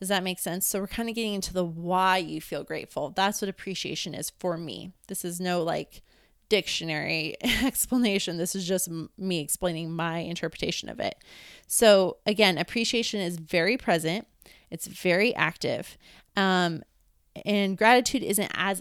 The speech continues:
in the moment for me. So it's ki-, just, again, next level gratitude. It's explaining the why you're grateful. That's appreciation. And what's so good about appreciation is you start to,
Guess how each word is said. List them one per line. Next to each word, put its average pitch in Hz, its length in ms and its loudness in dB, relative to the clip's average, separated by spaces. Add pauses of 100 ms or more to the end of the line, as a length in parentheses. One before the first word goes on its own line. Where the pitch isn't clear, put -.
in 202 200 -4
the 180 100 -6
moment 175 460 -8
for - 160 -10
me. - 180 -12
So 185 240 -4 (260)
it's 208 220 -2
ki-, - 240 -12
just, 240 220 -2
again, 190 420 0
next 214 300 0
level 196 340 2
gratitude. 208 880 -2
It's - 180 -6
explaining 185 460 -4
the 185 100 -4
why 175 440 0
you're 165 200 -2
grateful. - 640 -8 (380)
That's 196 240 4
appreciation. 185 580 -2
And 202 240 2
what's 214 160 2
so 202 160 2
good 254 320 2
about 233 280 4
appreciation 185 680 -2
is 180 300 -6
you 196 180 -6
start 247 400 -2
to, 196 480 -4